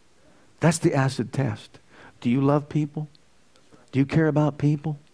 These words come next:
I'm talking about really care about people from your heart. Are you concerned about the eternal welfare and well-being of the people that are around you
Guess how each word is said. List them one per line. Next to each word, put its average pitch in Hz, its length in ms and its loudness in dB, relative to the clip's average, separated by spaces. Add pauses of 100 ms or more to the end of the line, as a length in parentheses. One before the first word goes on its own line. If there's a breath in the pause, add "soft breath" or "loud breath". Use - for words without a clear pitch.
(920 loud breath)
I'm 170 140 2
talking 160 320 0
about 135 240 2
really 151 540 4
care 156 340 0
about 127 320 -2
people 127 460 -2 (640)
from 123 260 0
your 139 160 0
heart. 120 540 -6 (720 loud breath)
Are 143 100 2
you 139 120 4
concerned 147 400 0
about 143 300 0
the 120 120 0
eternal 139 360 0
welfare 139 440 0
and 127 100 0
well-being 135 420 0
of 135 80 2
the - 80 -4
people 147 280 0
that 120 140 0
are 120 120 0
around 135 460 0
you 147 140 -2